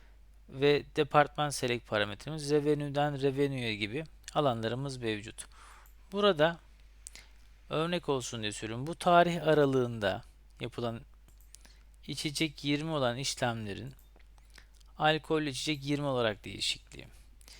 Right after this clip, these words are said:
Ya da hangi alanda kullanabiliriz? K D V değişimlerinde. İçecek on sekiz olan işlemlerin içecek yirmi olarak değişikliği gibi. Yarın öbür gün ileride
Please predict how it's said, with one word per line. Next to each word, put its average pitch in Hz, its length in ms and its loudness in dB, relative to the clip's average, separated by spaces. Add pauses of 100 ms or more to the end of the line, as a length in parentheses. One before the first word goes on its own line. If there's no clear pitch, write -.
(320)
Ya 151 160 2
da 151 260 4 (600)
hangi 156 340 4
alanda 117 260 4
kullanabiliriz? 107 880 -6
K 143 280 8
D 147 160 6
V 143 140 0
değişimlerinde. 113 880 -6 (1500)
İçecek 151 560 -2 (120)
on 165 200 0
sekiz 123 420 -4
olan 110 260 -4
işlemlerin 113 600 -2
içecek 135 580 -6
yirmi 131 280 -2
olarak 117 520 -4
değişikliği - 640 -10
gibi. - 200 -16 (640)
Yarın 131 380 6
öbür 131 100 -6
gün 127 160 -10
ileride 123 500 2